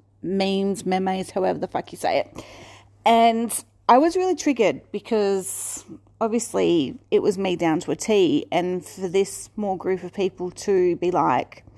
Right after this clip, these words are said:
"Well, she doesn't really fit that category anymore," I was a bit devo, to be honest. And I wanted to talk you through my process, and I'm still going through it because it wasn't even twenty-four hours ago.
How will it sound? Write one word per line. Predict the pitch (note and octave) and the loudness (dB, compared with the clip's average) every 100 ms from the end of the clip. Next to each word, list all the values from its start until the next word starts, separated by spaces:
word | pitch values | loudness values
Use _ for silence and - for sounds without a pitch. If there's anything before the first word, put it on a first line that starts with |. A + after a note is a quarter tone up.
| - - - _ | -20 -20 -20 _
"Well, | - G3+ E3+ | -2 0 0
she | - | 0
doesn't | F3+ F#3 C3+ | -2 0 0
really | B2+ | 0
fit | - - | 0 0
that | C#3 - | 0 0
category | G#3 D3 B2 A#2 | -2 0 2 2
anymore," | F#2 D2 E2 E3 C4 A3+ - - | 0 -2 0 2 2 0 -10 2
I | G3 | 4
was | F#3 F3+ - - | 4 0 -8 -6
a | |
bit | C#4+ A4+ | -2 2
devo, | A4+ G4 F3 D#3+ G3 G3 | 4 4 4 4 0 -6
to | G#3 | -4
be | F3 | -2
honest. | - G2 C4+ - - - - - - _ - | -2 -2 -4 -6 -16 -20 -20 -20 -20 _ 0
And | G#3 G#3 G3+ G3+ G3+ G3 - E3+ - - - - _ _ _ _ _ _ _ _ _ _ _ _ - - | 6 6 6 4 -2 -4 -8 -12 -20 -20 -20 -20 _ _ _ _ _ _ _ _ _ _ _ _ -4 4
I | A#3 | 4
wanted | A3 B3 D4 | 6 4 4
to | F4 | 2
talk | C4+ A3+ A3+ | 0 -2 -2
you | |
through | A3 G#3 | -4 -2
my | G3+ | -2
process, | F3 D#3+ E3+ F3+ - | 0 0 2 -2 2
and | A3+ | 4
I'm | B3 | 4
still | A#3+ C4 B3+ | 4 4 6
going | B3 A#3+ | 4 2
through | G#3+ G3+ F3 | 0 2 4
it | D#3 - - | 4 0 -4
because | G3 F#3 G3 | -4 2 2
it | F3+ | 2
wasn't | G3 G3 G#3 | 0 0 0
even | G3+ G#3 | 0 -2
twenty-four | - F#3+ F#3 F3 | -2 -2 0 2
hours | F3 F3 - | 4 2 0
ago. | - - | -2 -2